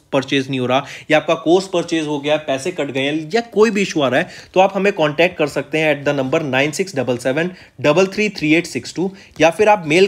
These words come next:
कर सकते हैं support at the rate of affairs cloud dot com पे। And I make sure हमारा रिप्रेजेंटेटिव आपको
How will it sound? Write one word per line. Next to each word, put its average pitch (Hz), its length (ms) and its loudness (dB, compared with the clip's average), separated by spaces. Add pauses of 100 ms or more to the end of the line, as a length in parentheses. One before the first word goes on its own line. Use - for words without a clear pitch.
कर 170 80 2
सकते 151 280 -4
हैं 185 160 -2
support 185 460 -2
at 135 120 -6
the 143 100 0
rate 135 260 0
of 220 60 2 (360)
affairs 208 340 4
cloud 165 260 2
dot 170 260 0 (160)
com 123 220 0
पे। 120 200 -4
And 143 100 0
I 151 80 4 (200)
make 180 260 2
sure 208 120 2 (280)
हमारा 165 340 2
रिप्रेजेंटेटिव 147 720 -4
आपको 143 260 -4